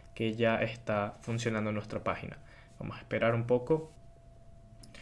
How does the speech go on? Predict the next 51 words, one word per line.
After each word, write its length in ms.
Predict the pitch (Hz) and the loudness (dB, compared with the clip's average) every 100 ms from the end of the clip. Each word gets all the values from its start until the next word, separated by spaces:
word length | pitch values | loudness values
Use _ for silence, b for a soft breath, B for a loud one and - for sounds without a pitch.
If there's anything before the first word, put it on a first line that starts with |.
| B B B B - | B B B B 0
Y 100 | 139 | 2
aquí 160 | 156 | 2
como 220 | 147 151 | 0 0
podemos 400 | 143 139 139 131 | 4 4 6 4
ver 280 | 131 139 143 - | 6 4 2 -6
ha 140 | - 120 | -6 -2
salido 440 | 117 117 117 117 | 2 4 6 4
con 160 | 120 135 | 2 0
éxito, 540 | 139 - 143 160 165 | 0 0 2 2 2
ok, 240 | 104 104 135 | -4 -2 0
ya 200 | 131 113 | 2 2
tenemos 300 | 110 107 117 | 2 0 -2
aquí 160 | 117 | -2
nuestra 300 | 117 117 123 | -2 0 0
página 420 | 127 127 135 139 143 B B B - | 2 2 0 -2 -4 B B B -4
y 80 | |
tal 180 | 139 156 | 2 2
vez 140 | 151 156 | 2 0
al 80 | |
principio 500 | 135 127 117 131 131 | 0 0 0 2 4
no 220 | 123 110 113 | 4 4 6
vaya 160 | 113 | 6
a 40 | 113 | 4
funcionar, 540 | 123 127 139 147 147 - | 0 0 2 2 0 -4
tenemos 380 | 117 113 117 - | 0 2 0 -2
que 80 | |
esperar 320 | 117 120 120 120 | -2 4 6 4
más 160 | 123 | 0
o 40 | 135 | 2
menos 280 | 135 131 | 2 2
cinco 320 | - 165 170 170 | 0 -2 0 2
minutos 400 | 160 139 135 131 | 2 2 0 2
para 260 | 135 131 | 2 2
que 100 | 131 | 0
se 140 | 127 120 | 0 0
propague 640 | 110 107 107 107 113 117 B B - | 0 4 6 6 4 0 B B -2
lo 180 | 147 143 | 0 2
que 80 | 117 | 0
es 100 | 113 | 0
mi 100 | 104 | -2
página. 440 | - 90 - 80 | 0 0 -2 -4
Vamos 240 | 98 98 | -4 -6
a 60 | - | -8
hacer 220 | 113 101 | -8 -6
clic 200 | - 143 | -6 -2
y 60 | 117 | 0
vamos 240 | 104 104 | -2 -2
a 40 | 107 | -2
ver 120 | 123 | -2
si 100 | - | -4
funciona. 540 | - 120 135 156 170 | -6 -4 0 0 0